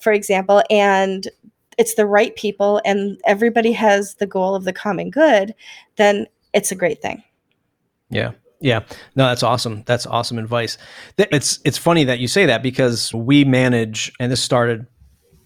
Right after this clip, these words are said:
Speaker 2: well before I started working at Castos. Uh, Craig, the founder, had started it.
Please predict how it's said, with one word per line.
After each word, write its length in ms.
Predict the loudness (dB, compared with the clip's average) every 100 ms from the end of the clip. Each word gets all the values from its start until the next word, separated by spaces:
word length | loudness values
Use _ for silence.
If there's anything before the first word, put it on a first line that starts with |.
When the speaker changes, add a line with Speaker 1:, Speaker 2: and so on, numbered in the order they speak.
| _ -20 -4
Speaker 2:
well 220 | 0 2
before 240 | 2 0
I 100 | 0
started 440 | 0 -2 -4 -6 -10
working 300 | -6 -6 -6
at 120 | -8
Castos. 480 | -2 -2 -2 -4 -6
Uh, 60 | -10
Craig, 300 | -4 -2 -2
the 60 | -4
founder, 300 | 0 0 0
had 140 | -2
started 420 | -4 -2 -2 -2
it. 200 | -4 -6